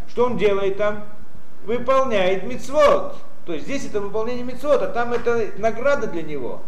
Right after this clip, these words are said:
эти мицвот. Это то, что он даёт, правильно? Там же он будет давать, потому это ему награда. Что такое давать? Выполнение мицвот.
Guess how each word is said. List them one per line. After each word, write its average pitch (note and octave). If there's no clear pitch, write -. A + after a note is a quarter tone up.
эти F3+
мицвот. D#3+
Это -
то, G3+
что G3+
он G#3+
даёт, B3
правильно? F#3
Там E3+
же E3+
он F#3
будет F3+
давать, A3
потому C3+
это F3+
ему F#3+
награда. F3
Что A#3
такое A3
давать? F3
Выполнение A3
мицвот. B3